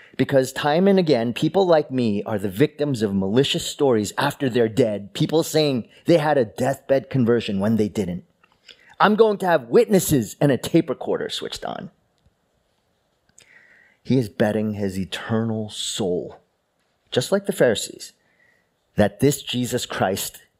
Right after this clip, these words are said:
and his gospel is a sham. But look at the consequences.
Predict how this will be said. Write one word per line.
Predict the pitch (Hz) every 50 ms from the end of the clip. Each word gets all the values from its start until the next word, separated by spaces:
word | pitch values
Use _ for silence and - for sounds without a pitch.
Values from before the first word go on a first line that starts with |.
| _ _ _ -
and | 87 90
his | 92 131 143 -
gospel | - - 101 104 101 - - _ - 101 104 - -
is | 98 - -
a | 69
sham. | - - - - - 73 - - - 76 - 92 _ _ _ _ _ _ _ _ _ _ _ _ _ _ _ _ _ _ _ _ _ _ _ _ _ _ _ _ _ _ _ _ _ _ -
But | - 110
look | 104 127 160 - 190
at | 196 196
the | 202
consequences. | - - - 165 165 170 170 - - - - - - - - - - - - - -